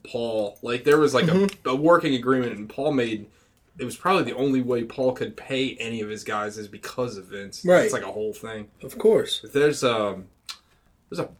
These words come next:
Speaker 1: bunch of E C W documentaries that I'd recommend, but there's one that came out, like, last year called, like, Barbed Wire City.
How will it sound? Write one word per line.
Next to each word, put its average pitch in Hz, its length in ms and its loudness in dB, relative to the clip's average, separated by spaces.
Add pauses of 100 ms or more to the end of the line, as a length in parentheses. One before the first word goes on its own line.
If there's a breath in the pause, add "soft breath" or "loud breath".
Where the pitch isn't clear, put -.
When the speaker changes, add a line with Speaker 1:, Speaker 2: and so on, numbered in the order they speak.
Speaker 1:
bunch 117 300 -2
of 95 80 -16
E 104 80 -12
C 104 160 -10
W 98 340 -8
documentaries 95 680 -12
that 98 100 -10
I'd 95 220 -12
recommend, 98 640 -10
but 107 120 -10
there's 113 320 -8
one 143 200 -2
that 156 80 -2
came 160 200 -4
out, 156 120 -6
like, 117 160 -6
last 127 280 -2
year 135 120 -2
called, 117 200 -6
like, 101 220 -12
Barbed 117 300 -4
Wire 123 260 0
City. 127 520 -6